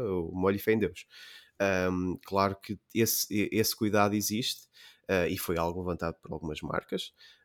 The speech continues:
Ahm, e, e nós tentamos contabilizar, por isso é que se calhar,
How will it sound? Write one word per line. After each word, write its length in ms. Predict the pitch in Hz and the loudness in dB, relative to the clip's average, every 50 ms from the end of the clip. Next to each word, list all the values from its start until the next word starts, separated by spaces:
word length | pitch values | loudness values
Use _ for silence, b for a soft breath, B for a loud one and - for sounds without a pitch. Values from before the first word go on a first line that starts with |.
| b - | b 0
Ahm, 920 | 107 110 107 104 104 101 101 95 98 98 92 92 90 90 92 92 87 80 62 - _ | 4 6 6 6 6 6 4 4 2 0 0 0 0 -2 -2 -2 -2 -4 -6 -8 _
e, 920 | - 107 104 98 95 95 95 95 95 92 - - 87 101 98 98 95 95 | -6 -4 -4 -4 -4 -4 -4 -4 -4 -6 -6 -6 -4 -4 -2 -2 -2 -2
e 40 | 92 | 0
nós 180 | 98 101 101 - | 0 0 0 0
tentamos 340 | - 101 - 107 104 - | -2 -2 -2 -2 -2 -2
contabilizar, 800 | - - 104 - 110 101 95 104 95 - 107 104 107 110 - - | -4 -4 -4 -2 -2 -2 -2 -2 -2 0 2 2 2 0 -2 -4
por 80 | - 113 | -4 0
isso 140 | - - | 2 2
é 40 | 107 | 2
que 140 | - - - | 0 0 -4
se 120 | - - | -4 -2
calhar, 420 | - 117 107 110 110 113 110 110 | 0 2 4 6 6 6 6 6